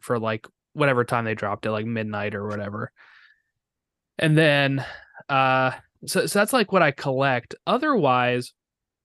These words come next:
I don't really have, like, many other avenues. Like, I, I've never gotten into, like, cosplaying,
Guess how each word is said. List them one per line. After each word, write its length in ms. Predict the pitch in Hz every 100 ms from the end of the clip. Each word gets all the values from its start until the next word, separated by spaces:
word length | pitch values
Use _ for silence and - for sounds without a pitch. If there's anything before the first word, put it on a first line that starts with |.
| _ _ _ _ _ _ _ _ _
I 80 | 156
don't 240 | 160 185 185
really 280 | 185 175
have, 380 | 139 135 139 139
like, 200 | 139 127
many 260 | 139 135 139
other 380 | 135 131 131 -
avenues. 460 | 123 123 127 123
Like, 140 | 127 120
I, 220 | 123 131
I've 80 | 131
never 240 | 127 135
gotten 260 | 135 131 135
into, 300 | 123 123 123
like, 240 | 110 110
cosplaying, 1160 | - - 123 127 127 - - 131 127 127 127 123